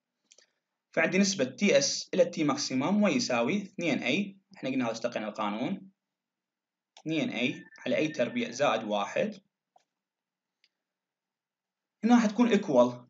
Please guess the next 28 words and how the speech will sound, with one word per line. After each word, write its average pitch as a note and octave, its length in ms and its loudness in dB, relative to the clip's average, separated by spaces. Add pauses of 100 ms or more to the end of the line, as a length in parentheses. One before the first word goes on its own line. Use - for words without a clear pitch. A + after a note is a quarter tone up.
(260)
متساويات، D3 680 4 (480)
تي G#3+ 260 0
اس - 140 -4
يساوي D3+ 320 -4
تي G3+ 560 -4
maximum، B2+ 460 -6 (1080)
فبحالة - 800 2 (680)
تي D#3 280 -2
اس - 360 -6 (520)
ويساوي D3+ 440 -4
تي E3+ 240 -4
maximum، C#3 640 0 (1500)
ما G3 140 4
معناه D3+ 320 4
إنه D3 140 2
تي D3 280 4
اس - 100 2
على F3+ 180 4
تي F#3 140 -2
maximum E3+ 440 -2
يساوي D3+ 260 -2
لنا G3+ 80 2
واحد، G#2 360 -2
فهذا C3+ 240 2
عندي B2+ 180 -4
حيكون B2+ 240 -8
قانون D3+ 400 -2
واحد، A#2 520 -2